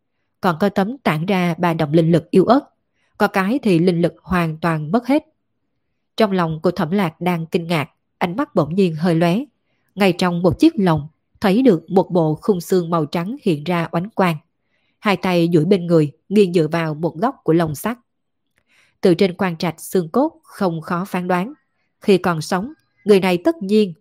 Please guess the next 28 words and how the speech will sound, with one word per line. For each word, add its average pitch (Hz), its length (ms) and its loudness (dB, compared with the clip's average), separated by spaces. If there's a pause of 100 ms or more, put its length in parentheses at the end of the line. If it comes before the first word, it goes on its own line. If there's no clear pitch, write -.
là 175 140 -2
một 156 360 -2
tu 180 160 2
sĩ 165 380 -4
tu 175 160 2
hành 160 260 -6
có 233 140 -2
thành 185 240 -6
tựu. 147 300 -2 (1040)
Lại 170 300 2
đi 185 140 4
vào 165 200 -2
bên 170 220 -2
trong, 175 240 -6 (300)
trong 226 160 -2
lồng 180 180 0
sắt - 340 -10
chung 180 180 2
quanh 175 200 -4
khung 185 220 -2
xương 170 280 -4
màu 160 140 -4
trắng 190 300 -8 (100)
càng 175 160 -4
ngày 165 120 -4
càng 160 240 -6
nhiều. 156 220 2 (500)
Có 233 100 2